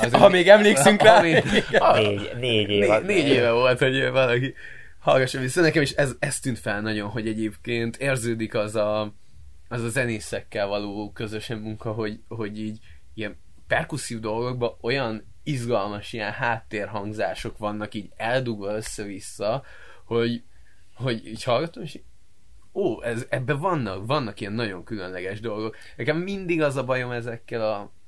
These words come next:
Speaker 1: nagyon gitárközpontú, nagyon ez az indie vonal zenékkel, hogy, hogy a saját maga által ke-,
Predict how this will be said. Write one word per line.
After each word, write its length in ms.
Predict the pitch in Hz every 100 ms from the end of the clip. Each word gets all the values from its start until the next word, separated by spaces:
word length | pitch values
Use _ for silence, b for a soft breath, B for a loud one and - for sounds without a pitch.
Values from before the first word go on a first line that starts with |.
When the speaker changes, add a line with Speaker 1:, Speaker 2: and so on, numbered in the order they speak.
| - - - - -
Speaker 1:
nagyon 360 | 143 147 139
gitárközpontú, 1120 | 131 120 123 113 117 120 113 - 117 110 - 120
nagyon 640 | 120 131 127 123 117 117
ez 220 | - 117 117
az 140 | 113
indie 280 | 120 113 113
vonal 380 | 117 117 113 117
zenékkel, 720 | 117 117 117 - 131 120 120
hogy, 260 | 123 120 b b b b b b b b b b - -
hogy 280 | - 135 - -
a 100 | 127
saját 880 | - - 170 165 156 139 135 - -
maga 400 | 139 131 131 127
által 640 | 120 123 120 - 117 123
ke-, 260 | - 123